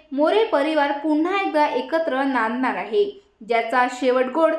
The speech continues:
ते सर्वच गोड. सहकुटुंब सहपरिवार कहाणी सफळ संपूर्ण असं कॅप्शन देत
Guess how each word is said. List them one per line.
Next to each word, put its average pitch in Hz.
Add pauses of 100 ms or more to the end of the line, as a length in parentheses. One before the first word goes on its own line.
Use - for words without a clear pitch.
ते 415
सर्वच 330
गोड. 294 (360)
सहकुटुंब 381 (220)
सहपरिवार 285
कहाणी 311
सफळ 349 (240)
संपूर्ण 294
असं 262
कॅप्शन 269
देत 320